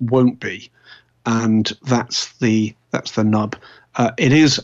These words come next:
a major W E C event, uh, a major W E C race. They are working on, um, upping the ante in terms of its profile,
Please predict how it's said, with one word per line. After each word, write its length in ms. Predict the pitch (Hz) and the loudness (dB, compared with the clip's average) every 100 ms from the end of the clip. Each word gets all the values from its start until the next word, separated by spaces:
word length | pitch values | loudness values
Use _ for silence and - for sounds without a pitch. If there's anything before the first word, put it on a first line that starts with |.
| - | 0
a 60 | |
major 400 | 120 110 110 104 | 0 0 -2 -4
W 340 | - 113 107 104 | -4 -4 -2 -4
E 60 | |
C 320 | 104 107 107 - | -4 -6 -6 -8
event, 480 | 110 110 185 - - _ _ _ _ _ | -4 -2 -2 -2 -8 _ _ _ _ _
uh, 280 | - 110 110 | -4 -2 -2
a 40 | 131 | 0
major 260 | 120 110 | 0 0
W 220 | 107 113 110 | -2 -2 -2
E 40 | |
C 200 | - 104 | -2 -4
race. 420 | 104 113 143 - - | -2 -2 -2 -4 -4
They 140 | 123 | 0
are 140 | 117 113 | 2 2
working 480 | 131 151 135 131 | 4 4 2 2
on, 320 | 123 123 117 110 - _ _ _ - | 2 4 2 0 -10 _ _ _ -8
um, 380 | 113 110 110 113 | -2 2 2 0
upping 300 | 135 135 127 | -2 0 0
the 100 | 117 | 2
ante 320 | 123 123 - 113 | 4 2 2 0
in 120 | 113 | 0
terms 360 | 120 117 107 | 2 0 2
of 320 | 113 110 - - _ - _ - | 2 0 -2 -14 _ -20 _ -6
its 400 | 123 110 - - | -2 -2 -2 -6
profile, 800 | - - 139 143 - 110 107 110 | -6 -2 2 2 0 -4 -2 -4